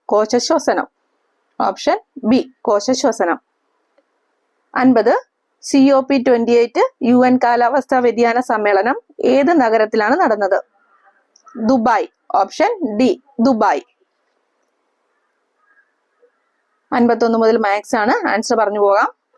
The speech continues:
അൻപത്തിയൊന്നാമത്തേന്റെ ആൻസർ ഓപ്ഷൻ ബി, എട്ട് by മൂന്ന്. അൻപത്തിരണ്ട്,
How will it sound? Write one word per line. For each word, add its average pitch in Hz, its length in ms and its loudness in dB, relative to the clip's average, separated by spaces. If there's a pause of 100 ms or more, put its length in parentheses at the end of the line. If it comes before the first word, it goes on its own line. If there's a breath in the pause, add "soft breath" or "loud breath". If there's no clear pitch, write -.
(640)
അൻപത്തിയൊന്നാമത്തേന്റെ 220 880 0
ആൻസർ 214 340 0 (340)
ഓപ്ഷൻ 220 380 -2
ബി, 285 280 0 (340)
എട്ട് 233 340 -2
by 226 200 0
മൂന്ന്. 233 320 0 (2750)
അൻപത്തിരണ്ട്, 226 800 0